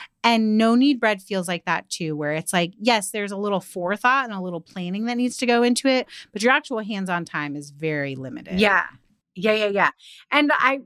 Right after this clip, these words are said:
Speaker 2: when I did go through a bread making phase, like making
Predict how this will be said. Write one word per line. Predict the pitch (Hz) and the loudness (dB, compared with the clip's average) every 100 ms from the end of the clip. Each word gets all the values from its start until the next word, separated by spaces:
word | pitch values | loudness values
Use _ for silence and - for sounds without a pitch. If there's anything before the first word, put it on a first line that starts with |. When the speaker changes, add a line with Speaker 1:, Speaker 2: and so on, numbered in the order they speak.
| 214 | -4
Speaker 2:
when | 285 277 | 0 4
I | 302 269 | 2 0
did | 233 277 220 | -2 -4 0
go | 220 208 | -2 -2
through | 214 208 | 0 0
a | 185 | 0
bread | 190 185 | 0 0
making | 185 196 175 190 180 | 0 -4 -4 -6 -4
phase, | - 156 147 160 170 - | -2 -4 -2 -2 -2 -4
like | 190 202 - | -2 -2 0
making | 208 202 - 214 208 | 0 0 0 0 0